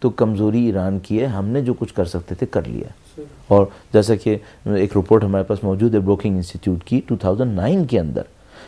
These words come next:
Speaker 1: जिसके अंदर बिल्कुल यही गेम प्लान उस रिपोर्ट के अंदर रिफ्लेक्ट हुआ हुआ है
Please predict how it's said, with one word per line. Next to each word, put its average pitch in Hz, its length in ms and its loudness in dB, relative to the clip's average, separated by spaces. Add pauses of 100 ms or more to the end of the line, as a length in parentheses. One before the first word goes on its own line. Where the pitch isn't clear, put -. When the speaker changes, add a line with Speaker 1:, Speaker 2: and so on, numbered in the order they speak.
(120)
Speaker 1:
जिसके 127 300 2
अंदर 117 420 2
बिल्कुल 226 880 0
यही 170 560 4
गेम 175 320 2
प्लान 107 420 0 (480)
उस - 260 0
रिपोर्ट 117 360 4
के 113 120 0
अंदर 101 220 0
रिफ्लेक्ट 98 420 -4
हुआ 80 120 0
हुआ - 180 -6
है - 80 -12